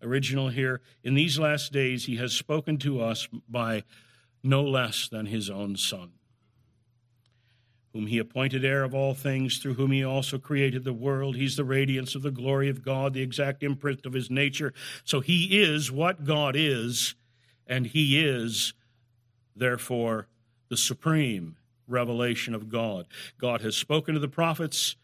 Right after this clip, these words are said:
or to the fathers by the prophets here and there, piecemeal revelation here, there, a little more over here, a little more over there. God has made himself known to the people.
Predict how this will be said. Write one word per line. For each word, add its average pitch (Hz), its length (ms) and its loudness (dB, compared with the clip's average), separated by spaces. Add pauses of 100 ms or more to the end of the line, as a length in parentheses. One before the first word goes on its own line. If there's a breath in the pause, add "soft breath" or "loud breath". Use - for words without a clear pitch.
or 131 140 2
to - 120 -2
the 139 80 -2
fathers 151 400 2
by 135 200 0
the 143 80 -2
prophets 147 480 -2
here 156 320 2
and 123 140 -2
there, 143 340 2 (320 loud breath)
piecemeal 165 440 4
revelation 151 720 2
here, 147 360 2
there, 147 340 4
a 147 60 0
little 139 200 2
more 156 340 2
over 143 140 -2
here, 151 280 0
a 147 40 -2
little 147 180 0
more 147 220 2
over 143 180 0
there. 135 400 2 (400 loud breath)
God 143 200 4
has 139 180 0
made 143 220 4
himself 143 440 2
known 131 300 0
to 123 80 -4
the 123 100 -6
people. 120 440 -4